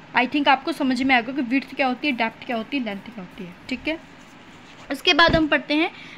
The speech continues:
consistency। Consistency का मतलब होता है कि it refers to how closely related to the various product lines, कि जो हमने lines बनाई हैं, ठीक है, जो हमने line है, हमारी product line है, वो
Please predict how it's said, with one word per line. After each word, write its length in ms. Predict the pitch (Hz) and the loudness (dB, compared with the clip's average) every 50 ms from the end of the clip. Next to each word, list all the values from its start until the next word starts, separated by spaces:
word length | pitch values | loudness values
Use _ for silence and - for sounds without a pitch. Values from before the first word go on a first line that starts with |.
| - - | -4 2
consistency। 720 | - 339 311 285 - 339 320 - - 277 220 202 - - - | 4 6 6 4 4 -2 -4 -4 -6 -6 -8 -8 -8 -10 -2
Consistency 720 | - 330 339 330 - 427 453 - 403 359 330 302 349 349 | 0 0 0 2 0 -2 -4 -2 -2 -2 -2 -2 -2 -4
का 120 | - 330 | -2 0
मतलब 320 | 294 269 247 - 262 240 | 0 0 -2 -2 -4 -4
होता 200 | 233 214 - - | -4 -6 -6 -6
है 200 | 220 220 240 277 349 - - - - - | -4 0 0 0 0 -2 -6 -14 -10 2
कि 140 | - 440 480 466 | 4 6 6 6
it 120 | - - | 4 4
refers 380 | - 330 294 - - 381 370 - | 4 4 4 2 -2 -6 -4 -4
to 120 | 466 415 | -4 0
how 280 | 320 294 262 254 262 285 339 381 - | 4 6 8 8 8 8 6 4 2
closely 540 | - 330 302 269 254 262 254 269 262 339 349 | 2 4 6 6 6 6 4 0 -2 0 0
related 540 | 320 294 277 254 240 220 - 302 311 277 - | 2 2 2 2 2 0 -2 -2 -2 -2 -2
to 100 | 339 294 262 | -2 -2 0
the 160 | 220 277 311 262 | 0 0 0 0
various 420 | 262 233 220 208 226 294 294 - | -2 -4 -4 -2 -4 -4 -4 -4
product 380 | - 247 214 208 240 254 - 349 | -6 -6 -4 -6 -6 -6 -2 0
lines, 240 | 359 339 277 247 - - - - - - | 0 0 0 -2 -4 -12 -18 -18 0 2
कि 100 | 392 392 | 2 4
जो 180 | 311 359 403 427 | 4 4 2 4
हमने 320 | 392 370 339 349 392 440 381 | 2 2 0 2 2 2 4
lines 420 | 330 277 254 233 240 262 277 - - | 4 4 4 4 2 0 -2 0 0
बनाई 380 | 285 359 320 294 254 226 226 | 0 2 2 2 2 2 0
हैं, 400 | 214 226 226 208 202 190 208 285 - - - - - - - | -2 -2 -2 -2 -4 -6 -8 -12 -12 -14 -16 -16 -14 -4 -2
ठीक 180 | 302 285 - | -2 0 2
है, 60 | 359 | 0
जो 140 | 320 302 330 | 2 2 2
हमने 220 | 311 302 311 359 359 | 4 4 4 4 4
line 360 | 330 294 254 262 285 311 330 | 6 6 6 4 4 4 4
है, 180 | 311 294 285 | 4 4 4
हमारी 260 | 285 262 240 226 220 247 | 4 2 2 0 -2 -2
product 400 | 240 262 247 233 254 285 269 - | -4 -4 -2 -2 -2 -4 -2 -4
line 220 | 262 226 220 226 | -4 -4 -2 -4
है, 60 | 226 262 | -4 -2
वो 120 | 285 403 | -4 -4